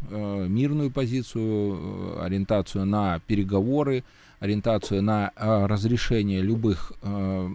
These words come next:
спорных вопросов через, э, дипломатию. И, э, я думаю, что, э, в последующем, э, вот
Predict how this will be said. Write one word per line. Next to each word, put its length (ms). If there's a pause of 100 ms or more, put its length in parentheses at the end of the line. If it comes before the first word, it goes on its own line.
(180)
спорных 600
вопросов 560
через, 560
э, 340
дипломатию. 720 (440)
И, 280 (160)
э, 420
я 240
думаю, 380
что, 480 (100)
э, 540
в 60
последующем, 840
э, 460
вот 140